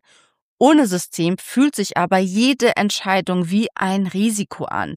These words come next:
selbst wenn sie objektiv ja eigentlich auch ganz sinnvoll ist.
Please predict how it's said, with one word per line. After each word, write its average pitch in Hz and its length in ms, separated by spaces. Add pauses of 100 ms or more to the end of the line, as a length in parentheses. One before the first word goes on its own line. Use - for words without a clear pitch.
(340)
selbst 247 420
wenn 226 180
sie 208 140
objektiv 208 480
ja 214 120
eigentlich 226 380
auch - 140
ganz 208 260
sinnvoll 196 420 (160)
ist. - 200